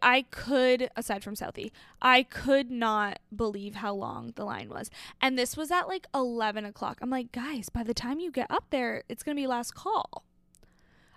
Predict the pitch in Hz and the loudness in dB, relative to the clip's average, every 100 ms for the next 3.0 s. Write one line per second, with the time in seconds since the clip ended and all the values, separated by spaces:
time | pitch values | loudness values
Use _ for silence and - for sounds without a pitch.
0 | - 262 359 440 294 240 233 175 - 269 | -4 0 0 0 0 2 4 4 4 4
1 | - 285 381 311 285 233 214 - - - | 6 6 4 0 2 2 0 0 0 2
2 | 220 269 349 339 - - 247 233 214 | -2 0 2 2 -2 -4 -2 0 -2